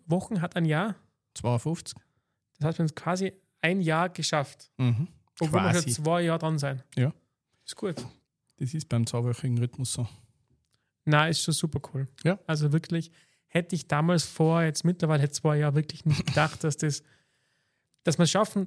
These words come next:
Speaker 1: auch keine ausfallen zu lassen.
Speaker 2: Mhm.
Speaker 1: Trotz ab und zu mal Urlaub, Weihnachten und so weiter, Feiertage, haben wir das irgendwie durchgezogen.
Speaker 2: Ja, jetzt war dann eigentlich Sommerpause, haben gesagt, nicht?
Speaker 1: Die meisten machen tatsächlich Sommerpause, das stimmt.
Speaker 2: Machen wir das auch?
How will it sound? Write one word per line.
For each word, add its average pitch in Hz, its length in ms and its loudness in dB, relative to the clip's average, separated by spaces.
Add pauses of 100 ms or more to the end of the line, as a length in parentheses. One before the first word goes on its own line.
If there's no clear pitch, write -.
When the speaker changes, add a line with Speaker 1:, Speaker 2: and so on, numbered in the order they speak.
Speaker 1:
auch 175 200 0
keine 202 320 0
ausfallen 143 380 0
zu 147 100 -6
lassen. 143 240 4
Speaker 2:
Mhm. 165 60 0
Speaker 1:
Trotz - 460 -2
ab - 220 -8
und 165 100 4
zu 175 140 0
mal 170 160 2
Urlaub, 180 480 0
Weihnachten 175 600 -2
und 175 120 0
so 165 120 -2
weiter, 160 340 -2
Feiertage, 165 540 -2
haben 160 80 0
wir 170 80 2
das 160 100 -2
irgendwie 196 240 -2
durchgezogen. 143 540 -4 (320)
Speaker 2:
Ja, 110 100 0
jetzt 110 200 0
war 113 120 0
dann 107 160 0
eigentlich 101 300 -2
Sommerpause, 120 500 -2
haben 104 120 0
gesagt, - 460 -10
nicht? 143 280 -4 (160)
Speaker 1:
Die 160 80 4
meisten 151 420 0
machen 180 340 -2
tatsächlich 151 380 -4
Sommerpause, 139 580 -2
das 156 140 -6
stimmt. 170 380 -6
Speaker 2:
Machen 131 280 2
wir 131 100 4
das 127 180 2
auch? 175 100 0